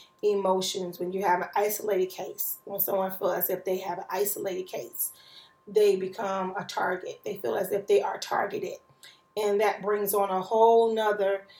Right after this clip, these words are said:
uh, set of problems, emotional problems that are unhealthy, mental issues that are unhealthy, uh, for the individual, which we know,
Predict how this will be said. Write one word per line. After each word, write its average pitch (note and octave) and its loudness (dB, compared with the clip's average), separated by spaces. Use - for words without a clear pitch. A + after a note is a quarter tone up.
uh, F#3+ 2
set F#3+ 0
of F#3+ -2
problems, F#3+ 0
emotional G3 2
problems G3 6
that G3 2
are G3+ 2
unhealthy, G3+ -4
mental G3+ 0
issues G3 4
that F#3+ 0
are F#3+ -2
unhealthy, G3 -2
uh, F#3 0
for G3+ 6
the G3 2
individual, G3 4
which C#4 2
we C4+ -2
know, G3 2